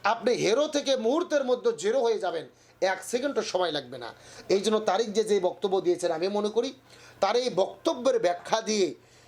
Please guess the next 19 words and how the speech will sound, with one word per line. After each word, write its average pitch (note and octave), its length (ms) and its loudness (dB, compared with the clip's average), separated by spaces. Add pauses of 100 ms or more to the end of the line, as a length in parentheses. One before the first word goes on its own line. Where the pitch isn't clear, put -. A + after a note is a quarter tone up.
(240)
এই G#3 160 2
বক্তব্য A#3+ 460 0
থেকে G#3 200 -2
তার F3+ 180 0
ফিরে F#3+ 260 0
আসা E3+ 200 0
উচিত। D#3 440 -4 (440)
বাংলাদেশকে C#4+ 580 0
আপনি D#4 220 0
মৌলবাদের C4+ 720 2
অভয়ারণ্য C4+ 520 0
হতে A#3 220 0
দেবেন F#3+ 240 -2
না। C#3+ 140 -8
মৌলবাদ D4+ 420 2
বলতে D4 160 -2
আপনি C#4+ 140 -4
কাকে C#4+ 300 -2
বুঝিয়েছেন? F#3 480 -2